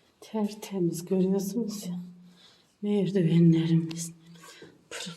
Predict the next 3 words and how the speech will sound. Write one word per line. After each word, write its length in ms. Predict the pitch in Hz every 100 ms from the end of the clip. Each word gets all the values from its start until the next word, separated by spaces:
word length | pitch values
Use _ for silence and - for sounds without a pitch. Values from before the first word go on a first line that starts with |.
| -
pırıl. 280 | - - - - _ _ _ _ - - - _ - - - - - - _ _ _ _ _ _ - - - _ - - - - - _ _ _ _ _ _ _ _ -
Dörde 420 | 208 214 - 208
çıktım 420 | - - - 180